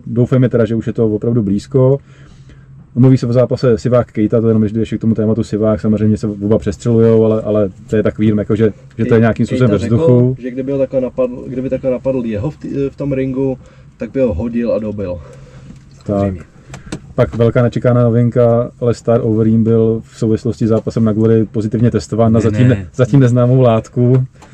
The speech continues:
Speaker 2: Co
Speaker 1: Takže
Speaker 2: si myslel, že se stane jinýho, vole?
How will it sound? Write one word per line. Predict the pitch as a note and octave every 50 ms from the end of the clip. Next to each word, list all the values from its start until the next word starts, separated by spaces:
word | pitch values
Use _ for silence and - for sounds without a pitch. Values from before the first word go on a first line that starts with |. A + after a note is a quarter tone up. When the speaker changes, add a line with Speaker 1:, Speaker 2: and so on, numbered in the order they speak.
| - - - - - - -
Speaker 2:
Co | - -
Speaker 1:
Takže | - A#2 A2+ G#2+ G#2+ A2
Speaker 2:
si | B2+ B2+ B2
myslel, | G#2 G2+ - - G3+ F#3+ E3+
že | D#3+ E3+
se | - F#3 E3+
stane | - - F#3+ F3+ F3 F3
jinýho, | E3+ E3+ E3 E3+ E3+ D#3+ D3+ D3 C3 B2
vole? | B2 A#2 G#2+ G2+